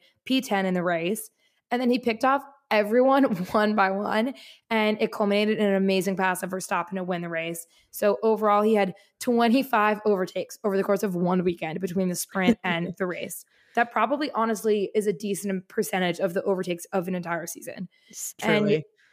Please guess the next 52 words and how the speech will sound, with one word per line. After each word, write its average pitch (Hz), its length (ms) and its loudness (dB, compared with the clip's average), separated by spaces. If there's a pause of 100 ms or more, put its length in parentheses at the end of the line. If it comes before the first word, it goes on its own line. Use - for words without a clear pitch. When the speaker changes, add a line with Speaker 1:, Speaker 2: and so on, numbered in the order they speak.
(140)
Speaker 1:
yeah, 196 320 2
he 208 160 -2
said, 214 260 0
quote, 220 220 0
"This 196 100 -4
has 196 80 -4
definitely 196 300 0
been 190 260 2 (240)
probably 240 180 4
one 226 100 4
of 220 40 4
my 214 60 4
best 196 280 0
week-, 196 260 -4
one 202 180 2
of 190 40 2
the 196 60 2
best 185 300 -2
weekends, 190 440 -2
if 202 160 -4
not 180 300 -2
the 196 80 -4
best 180 240 -2
weekend 185 300 -4
I've 175 180 -4
s-, - 80 -14 (100)
experienced 185 520 -8
in 185 60 -8
probably 185 360 -2
my 185 140 -2
whole - 240 -8
career." 113 520 -10 (300)
Speaker 2:
Wow. 185 120 -6 (180)
Speaker 1:
And 180 280 -2 (640)
we 240 80 2
don't 254 80 6
have 269 80 2
time 262 200 4
to 262 40 0
get 240 140 4
into 226 220 2
them. 208 280 4
We 202 80 0
could 208 140 2
do, 190 300 2
like, 196 260 0
literally 190 320 2
three 202 200 -6
more 190 160 -2
episodes 190 340 -6
on 180 200 -2
this, 180 200 -6